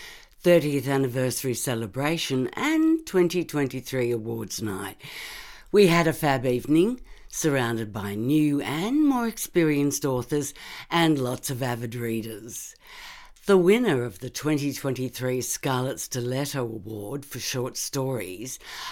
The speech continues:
along with the art and crime category, is Romany Rekovich, and I will narrate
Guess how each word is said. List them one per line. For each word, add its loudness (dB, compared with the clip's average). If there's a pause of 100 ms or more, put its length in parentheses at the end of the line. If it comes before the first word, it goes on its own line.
(100)
along 8
with 6
the 0
art -4
and -6
crime 2
category, -8 (320)
is 4 (300)
Romany 4 (100)
Rekovich, -8 (400)
and 4
I 2
will 4
narrate 2